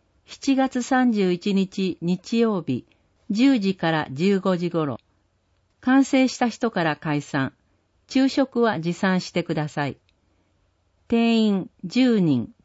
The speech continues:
抽選制。申し込み締め切り日、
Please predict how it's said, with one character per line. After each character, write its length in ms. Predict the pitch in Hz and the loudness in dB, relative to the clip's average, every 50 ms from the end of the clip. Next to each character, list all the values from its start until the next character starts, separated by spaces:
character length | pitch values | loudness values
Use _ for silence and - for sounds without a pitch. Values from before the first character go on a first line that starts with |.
| _ _ | _ _
抽 220 | - - 208 214 202 | -6 -2 0 0 0
選 300 | - - 180 175 170 156 | 0 -2 -2 0 0 -2
制。 380 | - - 160 147 143 123 - _ _ _ _ _ _ _ _ _ _ _ _ _ _ _ _ _ _ _ _ - | -4 -4 -4 -4 -4 -6 -8 _ _ _ _ _ _ _ _ _ _ _ _ _ _ _ _ _ _ _ _ 2
申 200 | 233 254 277 277 | 4 4 4 4
し 120 | - - | 2 -4
込 180 | - - 247 233 | -4 -2 0 2
み 140 | 226 220 208 | 2 2 0
締 160 | - - 208 | 0 2 2
め 140 | 220 226 220 | 2 2 2
切 180 | - - 202 | 0 -2 -2
り 140 | 190 185 165 | 0 0 0
日、 200 | 147 135 - - | -2 -2 -4 -4